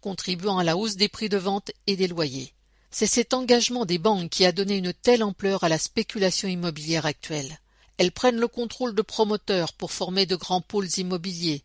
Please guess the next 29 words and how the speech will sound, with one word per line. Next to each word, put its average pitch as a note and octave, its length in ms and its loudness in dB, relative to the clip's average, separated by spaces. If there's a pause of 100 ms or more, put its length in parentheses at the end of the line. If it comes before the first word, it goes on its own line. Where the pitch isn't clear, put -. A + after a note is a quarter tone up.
(120)
tout G#3+ 220 -2
en G#3+ 80 4
poussant A#3+ 400 -2
à F3+ 60 4
la D#3+ 100 4
consommation F#3+ 760 -2
avec E3 220 -2
des F3+ 120 -2
crédits F#3 340 -2
sur F3 180 -4
des E3 80 -2
périodes E3+ 480 -2
toujours F3 380 -8
plus F3 160 -8
longues. D#3 420 -8 (400)
Désastreuse A3 720 4
pour F3+ 160 -4
le D#3+ 100 2
logement F3 360 0
populaire, G3 580 0 (180)
cette - 300 2
situation A#3 760 0
l'est G3 240 0
aussi G3+ 300 -2
pour F3+ 160 -4
l'ensemble F3 500 -2
de D3+ 80 -4
la D3+ 140 0
société. - 680 -6